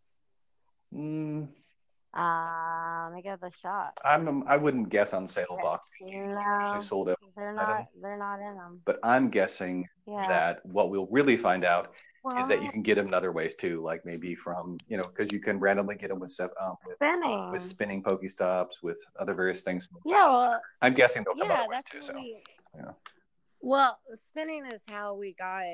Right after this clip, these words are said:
Speaker 2: um, ooh, now that we give gifts.
Speaker 1: Ooh,
Speaker 2: I'm gonna
Speaker 1: that would be a nice way to get 'em.
Speaker 2: Yeah, I'm gonna try, I'm gonna try, if it's live right now, well, I don't know.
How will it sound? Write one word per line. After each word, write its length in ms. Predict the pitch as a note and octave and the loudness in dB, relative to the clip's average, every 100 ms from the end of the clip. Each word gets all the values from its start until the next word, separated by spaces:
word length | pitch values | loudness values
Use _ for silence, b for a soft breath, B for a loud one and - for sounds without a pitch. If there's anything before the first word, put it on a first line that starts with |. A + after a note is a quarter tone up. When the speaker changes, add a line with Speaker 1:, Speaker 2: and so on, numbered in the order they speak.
| D3+ - | -10 -14
Speaker 2:
um, 420 | F3+ F3 F3 E3+ - | -14 -12 -12 -12 -2
ooh, 240 | E4 E4 B3+ | -2 0 -2
now 240 | G#3 G#3 | 0 -2
that 140 | G3+ | -4
we 100 | G3+ | -10
give 220 | G3+ G#3 F3+ | -8 -10 -8
gifts. 560 | A3+ A3+ D3+ - _ _ _ B B B - | -8 -6 -8 -18 _ _ _ B B B -2
Speaker 1:
Ooh, 320 | G#2+ D3 F2+ - _ - | 2 2 -2 -12 _ -20
Speaker 2:
I'm 80 | F3+ | -20
gonna 160 | - - | -6 -2
Speaker 1:
that 140 | E3 | 2
would 120 | C#3+ | 4
be 80 | B2 | 4
a 40 | |
nice 240 | F2+ E2 - | 4 2 -4
way 80 | - | -12
to 80 | - | -12
get 80 | E3 | -10
'em. 60 | |
Speaker 2:
Yeah, 180 | G3 G#3+ | -6 -6
I'm 80 | G3+ | -6
gonna 120 | G3+ | -10
try, 260 | - G3+ F3+ _ _ _ - | -10 -12 -12 _ _ _ -6
I'm 200 | F3+ G3 | -2 0
gonna 200 | A3 A3+ | 0 -2
try, 360 | G3+ - G3 F#3 | -6 -4 -2 -2
if 140 | G3 B3+ | -2 -2
it's 180 | B3 | 0
live 320 | A#3+ A#3 A#3+ A#3+ | 4 6 6 4
right 200 | A3+ E3+ | -4 -4
now, 480 | G#3+ G#3+ A#3 B3 B3+ B3+ _ _ _ _ _ _ _ | -8 -8 -8 -10 -12 _ _ _ _ _ _ _ _
well, 480 | F3 F3+ F3+ F#3 F3+ F#3 _ - - - | -8 -6 -4 -6 -8 -14 _ -20 -20 -16
I 100 | E3+ | -12
don't 180 | E3+ - | -12 -10
know. 440 | E3+ E3 D#3+ D#3 | -8 -6 -6 -10